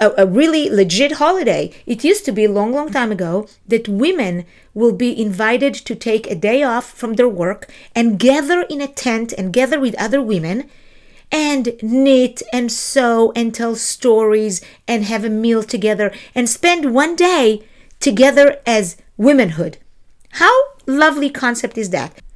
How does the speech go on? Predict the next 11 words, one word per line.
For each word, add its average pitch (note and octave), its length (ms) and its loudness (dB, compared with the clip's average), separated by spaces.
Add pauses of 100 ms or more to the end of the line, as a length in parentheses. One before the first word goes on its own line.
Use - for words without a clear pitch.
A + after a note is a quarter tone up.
(340)
It B3+ 120 2
is B3 140 2
a A3+ 100 0
time E4+ 440 0 (520)
that A#3 240 -2
we A3 140 -2
choose F4 540 2
to - 160 -10
connect A#3 640 -2
to C#4 120 0
ourselves G3 720 -6